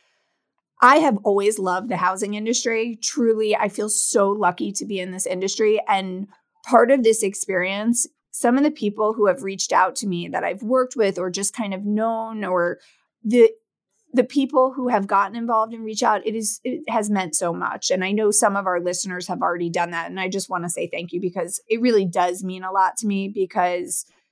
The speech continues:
this is gonna be a part of my life for the rest of my life. It is not one person who is going to have A L S. It is multiple people across every generation of my family. So I will be, this will be a cause that is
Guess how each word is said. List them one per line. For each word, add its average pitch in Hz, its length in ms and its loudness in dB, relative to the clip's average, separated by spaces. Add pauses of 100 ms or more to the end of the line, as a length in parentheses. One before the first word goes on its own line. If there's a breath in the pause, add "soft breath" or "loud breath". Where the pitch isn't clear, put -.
(180)
this 262 200 6
is 262 100 0
gonna 240 180 6
be 208 120 4
a 196 40 2
part 185 220 0
of - 60 -10
my 175 80 -2
life 170 320 -2
for 208 80 -10
the 185 100 -4
rest 175 320 2
of 175 60 -6
my 160 160 -2
life. - 500 -8
It 202 80 2
is 190 140 2
not 180 260 0
one 185 260 -2
person 190 680 -4 (100)
who 180 500 4
is 180 160 -6
going 170 260 -2
to 170 60 -12
have 180 240 0
A 175 140 -2
L 175 120 -4
S. 165 320 -2
It 185 140 2
is 185 260 -4
multiple 185 540 0
people 170 580 0
across 170 380 -2
every 175 300 -2
generation 165 680 -4
of 180 140 -6
my 170 140 -6
family. 202 560 0 (340 soft breath)
So 196 480 2 (220)
I 196 220 4
will 202 320 0
be, 196 340 -8
this 226 200 2
will 233 120 2
be 196 180 0
a 175 80 2
cause 175 520 2
that 175 200 -6
is 170 400 -4